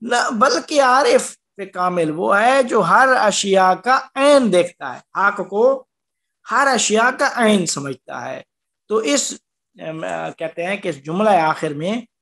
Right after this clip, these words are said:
ये कहना कि हक को तमाम अशिया में देखना, ये वो वहदत, एक किस्म का वहदत शहूद है कि,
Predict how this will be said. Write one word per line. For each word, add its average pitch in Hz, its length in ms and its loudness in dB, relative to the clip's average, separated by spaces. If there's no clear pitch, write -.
ये 196 200 2
कहना 170 420 -2
कि 190 140 -12
हक 147 340 -4
को 214 360 -6
तमाम 202 640 2
अशिया 196 420 2
में 190 160 0
देखना, 165 460 -2
ये 240 180 -2
वो 240 180 4
वहदत, 208 420 4
एक 202 140 -6
किस्म 202 240 -2
का 214 100 0
वहदत 180 440 2
शहूद 214 840 0
है 196 300 2
कि, 233 420 4